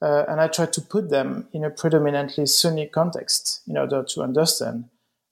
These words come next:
um, the social and cultural, uh,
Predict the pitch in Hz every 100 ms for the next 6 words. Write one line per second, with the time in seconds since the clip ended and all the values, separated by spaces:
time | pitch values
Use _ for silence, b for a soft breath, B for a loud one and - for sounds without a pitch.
0 | - 143 135 127 120 117 123 127 123 -
1 | 139 131 143 131 131 127 139 - 135 123
2 | 123 123 - 127 120 120